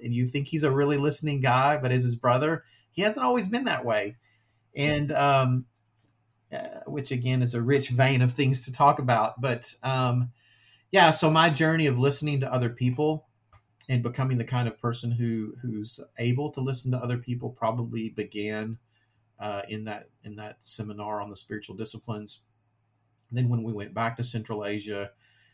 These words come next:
uh, at some point, I, I, I guess at some level, I just wondered, "Well, who's, <laughs> who's listening to Muslims?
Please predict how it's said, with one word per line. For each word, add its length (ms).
uh, 240
at 80
some 260
point, 480
I, 220
I, 180
I 40
guess 300
at 80
some 260
level, 280
I 120
just 220
wondered, 360
"Well, 180
who's, 340
<laughs> 80
who's 220
listening 420
to 60
Muslims? 640